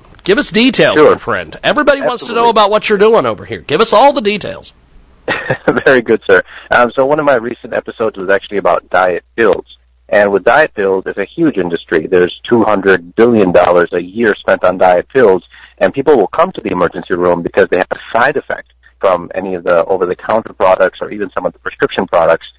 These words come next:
Speaker 2: So on that episode, what I did was break down the F D A's regulation. The F D A is the federal agency that's responsible for medication approval in the United States. And I broke down the ones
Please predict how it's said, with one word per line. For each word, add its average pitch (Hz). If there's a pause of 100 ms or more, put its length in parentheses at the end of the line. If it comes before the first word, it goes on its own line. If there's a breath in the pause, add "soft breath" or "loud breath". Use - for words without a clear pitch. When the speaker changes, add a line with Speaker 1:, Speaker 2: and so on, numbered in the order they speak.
(200 soft breath)
Speaker 2:
So -
on 95
that 131
episode, 95
what 90
I 90
did 92
was 90
break 104
down 98 (260 soft breath)
the 90
F 92
D 101
A's 95
regulation. 92
The 85
F -
D 98
A 90
is 87
the 85
federal 95
agency 101
that's 92
responsible 110
for -
medication 90 (180)
approval 110
in 85
the 90
United 82
States. 98 (300 loud breath)
And 98
I 98
broke 117
down 110
the 101
ones 101